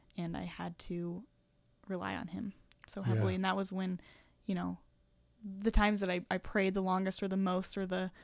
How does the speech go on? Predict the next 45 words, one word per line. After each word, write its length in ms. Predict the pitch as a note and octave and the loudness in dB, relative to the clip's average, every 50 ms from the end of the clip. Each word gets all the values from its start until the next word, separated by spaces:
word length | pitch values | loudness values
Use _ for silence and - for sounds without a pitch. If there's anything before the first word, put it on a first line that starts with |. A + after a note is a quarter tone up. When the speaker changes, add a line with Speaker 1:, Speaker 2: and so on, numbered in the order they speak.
| - - - - - - - - - _ _ - - | -20 -20 -20 -20 -20 -20 -20 -20 -20 _ _ -2 2
Speaker 1:
the 80 | A3 | 6
most 380 | G#3+ G#3 G3 F#3+ F#3+ - - - - - - - _ _ _ _ - | 6 6 6 4 2 0 -6 -10 -12 -14 -18 -20 _ _ _ _ -10
raw 500 | - F#3+ F#3+ G#3 G#3+ G3+ G3 F#3+ F#3+ F#3 | -8 -2 4 6 10 10 10 10 10 8
prayers, 560 | - - - - F#3 F3 E3+ E3+ E3 F3 F3+ - | 4 2 0 2 2 4 4 4 2 2 2 0
I 80 | F3+ | 0
guess 300 | F3 - E3+ F#3+ - - | 2 2 0 0 0 -2
you 60 | G3 | -2
could 120 | F#3 F#3 E3+ | 0 6 8
Speaker 2:
Yeah. 100 | B2+ B2 | 8 10
Speaker 1:
say, 180 | A#2+ A#2 G#2+ F3+ | 10 10 8 8
that 160 | F#3+ G3+ - | 6 6 8
aren't, 400 | - A3 G#3+ G#3 G3 F#3+ - - | 8 8 8 6 4 2 0 2
you 100 | G#3+ G#3 | 4 4
know, 180 | G3 F#3 F#3 F#3+ | 4 4 2 0
just 260 | F#3+ F#3+ - - - | -2 -4 -6 -4 0
the, 260 | F#3+ F#3+ F3+ F3+ F3+ | 2 4 4 2 2
the 120 | F#3+ F#3+ G3 | 0 -2 -4
general 640 | F#3 - G3 F#3+ F#3 F#3 F3+ F3+ F#3 - - F#3+ - - - - - - - - _ _ _ _ _ - | -2 0 0 0 0 0 -2 -2 -2 -2 -2 -4 -6 -10 -20 -20 -20 -20 -20 -20 _ _ _ _ _ 2
Speaker 2:
Yeah, 120 | B2+ A#2+ | 4 4
the, 220 | A2+ A2 A2+ A#2+ C#3 - - | 6 6 4 2 0 -2 0
the 160 | C3 A#2+ A#2 A#2 | 2 4 6 6
repetitional 920 | A2+ A2+ A#2 A#2+ B2 A#2 B2 A2 G2+ B2 B2+ B2 A#2 C3 B2+ B2 B2 A#2+ | 6 6 10 10 10 10 8 8 10 10 10 10 10 8 6 6 6 6
Speaker 1:
templates, 40 | A2+ | 6
yeah. 340 | A2 G3+ G2 F#2+ - - A2 | 6 6 6 8 8 8 8
Speaker 2:
game. 200 | A#2+ A#2+ A2+ A2 C3 | 8 6 6 4 2
It's 120 | B2+ - - | -2 0 4
Speaker 1:
It 40 | |
Speaker 2:
more 260 | B2+ B2+ B2 A#2+ A#2+ G#2+ | 6 8 8 8 8 6
heartfelt. 600 | - - A#2+ A#2+ C3 - - - A#2 B2+ F3+ - | 6 4 2 2 2 0 -6 -6 -6 -6 -6 -6
Speaker 1:
Yeah, 300 | - G3+ G#3 A#3 A3 - - | -2 2 4 6 4 4 4
it 120 | - G#3+ G#3+ | 2 2 4
was 320 | G#3+ G#3+ G3 G3 - - | 4 4 2 0 -2 -4
like, 160 | G3 G3 F#3+ - - - B3 - - - | -4 -4 -4 -6 -10 -16 -16 -12 -6 -4
you 120 | G3+ F#3+ | -4 -4
know, 120 | F3+ F3+ - | -4 -6 -8
pleading 300 | - - F#3+ F#3+ F#3 F#3+ G#3 | -6 -6 -4 -4 -4 -4 -4
for 140 | - A#3 | -2 -2
help. 300 | A3 B3 D4 B3+ - - - - | 0 0 0 0 -2 -6 -10 -6
And 140 | - G3+ G3+ | -2 -2 0
I 40 | G3+ | 0
Speaker 2:
Yeah. 140 | G#3 A2 | 2 2
Speaker 1:
think 260 | A2 G#2+ A2 G#2+ G2+ - - - - - - - - - - - - - | 4 4 4 2 0 -2 -6 -14 -20 -20 -20 -20 -20 -20 -20 -20 -18 -10
when 240 | - G#3 G#3+ G3+ | -4 -2 0 2
you 80 | F#3+ F#3+ | 0 0
have 500 | - - - G#3 G#3 G#3 G#3+ A3 A3 A3 | -2 -4 -2 0 2 4 4 2 0 -2